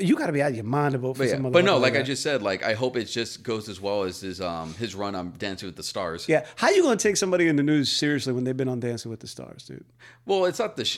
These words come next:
Speaker 2: you know, what's it called? And it's not just, like, the show. It was, like, his performance. Like, you ever, I've, I've, he-, you ever heard of, like, you know, he doesn't have rhythm?
Speaker 1: <laughs> Wait, you mean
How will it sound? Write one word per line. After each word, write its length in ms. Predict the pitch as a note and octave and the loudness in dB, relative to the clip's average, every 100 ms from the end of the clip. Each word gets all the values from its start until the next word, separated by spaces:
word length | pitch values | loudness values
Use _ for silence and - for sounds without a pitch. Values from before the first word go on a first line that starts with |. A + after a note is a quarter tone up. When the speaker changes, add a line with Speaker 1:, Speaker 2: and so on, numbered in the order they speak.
| - | -4
Speaker 2:
you 60 | C#3+ | -2
know, 80 | |
what's 200 | B2 A2+ G2+ | 0 0 -2
it 40 | |
called? 240 | F2+ C#2+ - _ _ _ - - _ _ _ - | -6 -8 -12 _ _ _ -20 -20 _ _ _ -2
And 100 | E3 | 0
it's 120 | E3 | 2
not 160 | C4 - | 2 0
just, 280 | A#3 G3 G3 | 0 0 2
like, 220 | D#3 - | 0 2
the 120 | C#3 | 0
show. 800 | - - - D#3+ B2+ D#2+ C#2+ E2 F#2+ _ _ _ _ - | 0 -2 -2 0 0 0 -4 -12 -20 _ _ _ _ -2
It 140 | F3+ | 0
was, 180 | D#3+ C3 | 2 2
like, 200 | D#3 A#2 | 0 0
his 220 | - E3 | 0 -2
performance. 1080 | - G#2 - - - D#3 C#3+ E2+ B1 - - _ _ _ _ | -2 -16 -16 -20 -12 -8 -6 -8 -10 -14 -16 _ _ _ _
Like, 220 | B2 A#2 | -2 0
you 100 | D3+ | 0
ever, 100 | F#3 - - - A#2 G#2+ - _ _ E3 | -4 -6 -20 -20 -20 -20 -20 _ _ 0
I've, 200 | A3+ A#3 - | 0 0 -8
I've, 240 | - - - - | -2 -2 -2 -6
he-, 60 | D3+ | 0
you 60 | F#3 | 0
ever 100 | E3 | 0
heard 180 | E3+ D#3+ | -2 -2
of, 100 | C#3+ | 0
like, 180 | C3 | -2
you 60 | C3+ | -2
know, 160 | G#2+ G2 | -2 0
he 160 | B2+ | 0
doesn't 240 | C3 C3 B2+ | 0 -2 -2
have 220 | A#2+ F2+ | -4 -4
rhythm? 440 | G2+ A#2 C#3 C#3+ - _ _ | -4 -4 -4 -8 -14 _ _
Speaker 1:
<laughs> 100 | A3+ - - E4+ - - - F3 | -12 -2 0 0 -4 -8 -10 2
Wait, 380 | E3+ A#2 - _ _ _ _ _ _ _ | 4 4 -4 _ _ _ _ _ _ _
you 220 | C3+ D#3+ | 0 2
mean 540 | G#3 F#3+ F#3+ G3 G3+ | 6 6 6 4 -2